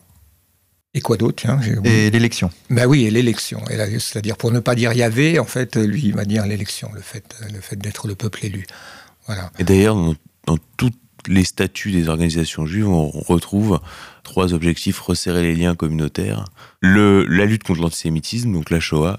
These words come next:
Speaker 3: et la lutte pour
Speaker 1: Ouais.
Speaker 3: le sionisme, donc Israël.
Speaker 1: Ouais, tout à fait, ouais, tout à fait. C'est les trois.
Speaker 3: Les trois
Speaker 1: C'est pour ça que,
Speaker 3: piliers.
Speaker 1: d'une certaine manière,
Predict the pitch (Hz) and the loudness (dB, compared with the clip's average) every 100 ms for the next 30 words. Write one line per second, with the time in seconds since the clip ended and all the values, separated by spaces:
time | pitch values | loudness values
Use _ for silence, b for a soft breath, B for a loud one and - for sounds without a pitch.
0 | - - 107 107 87 71 90 - - - | -4 -2 0 0 0 0 -2 -6 -16 -14
1 | - 117 120 - 80 92 107 87 80 82 | 2 4 4 2 -2 -2 0 -2 -2 -6
2 | - 76 76 - 160 180 156 175 156 143 | -4 -4 -2 2 4 2 0 -2 0 0
3 | 160 143 139 - 139 123 131 127 135 135 | 2 2 0 -2 -4 0 -2 -2 0 -2
4 | - - 165 147 - _ _ - 92 - | -2 2 2 2 -4 _ _ -16 -16 0
5 | - 151 202 196 175 170 143 170 170 151 | 2 4 4 4 4 2 2 0 4 4
6 | 143 175 190 | 4 4 2